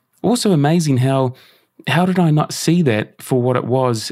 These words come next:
and carry it on and take it to my population of clients? Because I didn't. I, I didn't start doing that in my practice. And maybe that was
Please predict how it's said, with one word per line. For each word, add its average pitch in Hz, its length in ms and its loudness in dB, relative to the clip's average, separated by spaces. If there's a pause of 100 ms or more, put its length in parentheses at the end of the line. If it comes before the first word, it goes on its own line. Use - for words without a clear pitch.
and 123 440 0
carry 131 340 0
it 120 60 0
on 123 260 0
and 110 120 -2
take 123 220 -2
it 127 120 -6
to - 80 -4
my 117 120 0
population 113 640 -2
of 104 480 -6
clients? 107 600 -4 (440)
Because 131 260 0
I 110 120 -2
didn't. 120 340 -2
I, 104 220 -4
I - 160 -6
didn't 120 460 -6
start 117 360 -4
doing 120 200 0
that 107 120 -2
in 110 60 0
my 104 120 -2
practice. 156 460 -4
And 107 80 -2
maybe 113 260 2
that 107 200 0
was 110 180 0